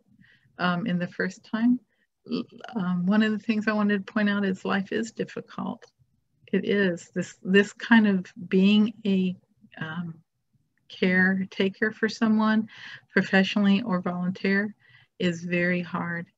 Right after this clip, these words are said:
And, uh, as Scott Peck says, the opening sentence of The Road Less Traveled is, "Life is not fair. How did this happen to my loved one? Why am I the one that has to be the, the caretaker? Why did I get assigned this role?"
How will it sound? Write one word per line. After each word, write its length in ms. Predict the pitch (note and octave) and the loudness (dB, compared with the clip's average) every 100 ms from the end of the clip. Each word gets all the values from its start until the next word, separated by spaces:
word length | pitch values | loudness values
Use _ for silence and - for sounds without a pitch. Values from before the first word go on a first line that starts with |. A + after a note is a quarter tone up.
| _ _ _ _ _ - | _ _ _ _ _ -6
And, 340 | F3 E3+ F3 F3+ | -4 -2 -2 -2
uh, 180 | F3 F3 | -2 0
as 160 | F3+ | -2
Scott 420 | - - F#3 F3 | -2 -2 0 -2
Peck 280 | - G3+ F#3+ | -4 -8 -8
says, 580 | - G#3 G#3 F3+ E3+ - - _ _ | -4 0 2 0 -2 -8 -20 _ _
the 120 | E3+ E3 | -4 -2
opening 320 | F#3+ F#3+ F#3 | 0 2 2
sentence 360 | - F#3+ F#3 | 2 -2 -4
of 140 | F3+ F3+ | -6 -6
The 100 | F3 | -4
Road 280 | F3+ F#3 F#3 | 0 0 2
Less 240 | F#3 - | -2 -4
Traveled 480 | - F#3 F#3+ F3 E3+ | -4 0 0 -2 -4
is, 200 | D#3 - | -6 -6
"Life 380 | E3 E3 F#3+ F#3+ | -6 -4 -4 -4
is 180 | F#3+ | -4
not 300 | G3 F#3 A3+ | -2 -2 -2
fair. 560 | - F#3 G3 F#3 E3 F3 _ _ - _ - | -4 -4 -2 -4 -6 -12 _ _ -20 _ -12
How 240 | - F3+ | 0 2
did 180 | F#3+ F#3 | 2 2
this 160 | G3 | 2
happen 380 | - F#3 F3+ F#3 | 0 -6 -6 -6
to 180 | F3+ F#3 | -6 -4
my 240 | F3+ F3 | -2 -2
loved 360 | E3+ E3 E3+ F#3 | -4 -6 -6 -8
one? 340 | - - - - _ - - _ | -8 -6 -4 -6 _ -20 -20 _
Why 200 | F3 F3+ | 2 6
am 160 | F#3 - | 4 4
I 220 | F3 F3+ | 2 4
the 140 | F#3+ | 4
one 240 | F#3 F3+ F3 | 2 0 -2
that 160 | - | -4
has 360 | - E3+ F3+ - | -4 -2 -2 -4
to 120 | - | -12
be 220 | F3+ F#3 F3+ | -4 -2 0
the, 200 | F3 F3 - - | -2 -4 -8 -6
the 140 | E3+ | -6
caretaker? 920 | E3+ E3 E3+ E3 F3 F3 - - - - - _ _ _ | -4 -4 -4 -2 -6 -6 -6 -6 -8 -14 -20 _ _ _
Why 260 | E3+ E3+ E3+ | -2 0 2
did 160 | F3 E3 | 2 0
I 100 | E3 | 0
get 220 | F3 - | -4 -4
assigned 420 | F#3 - E3+ F3 | -6 -4 -6 -6
this 260 | E3+ - - | -8 -10 -12
role?" 400 | F3+ E3+ F3 | -10 -8 -10